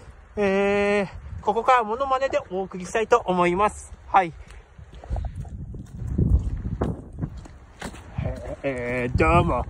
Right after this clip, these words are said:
クリス・ペブラーです。えー、今日はクリスマス。ちょうど藤島イルミネーション、天気も絶好調だし、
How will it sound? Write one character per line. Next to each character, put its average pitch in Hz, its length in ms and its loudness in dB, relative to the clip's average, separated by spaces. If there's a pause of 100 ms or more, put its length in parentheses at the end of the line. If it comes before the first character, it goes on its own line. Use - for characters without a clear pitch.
(120)
ク 151 240 -2
リ 226 220 8
ス・ - 120 -6
ペ 147 180 -2
ブ 151 120 -2
ラ 123 280 2
ー - 20 -6
で 127 160 0
す。 - 340 -12
え 156 560 4 (120)
ー、 - 40 -4
今 196 80 0
日 233 120 6
は 196 160 6
ク 185 100 -4
リ 185 80 0
ス 190 100 -4
マ 247 120 0
ス。 170 180 -2 (840)
ち 175 80 6
ょ 180 160 6
う 202 60 4
ど 202 100 4
藤 185 240 0
島 240 180 6
イ 220 160 6
ル 226 80 -4
ミ 233 140 -6
ネ 254 100 0
ー 240 60 -2
シ - 80 -6
ョ - 20 -4
ン、 143 60 -6
天 240 280 4
気 190 120 2
も 135 140 -2
絶 127 280 -2
好 175 220 6
調 160 200 2
だ 143 120 0
し、 127 200 -6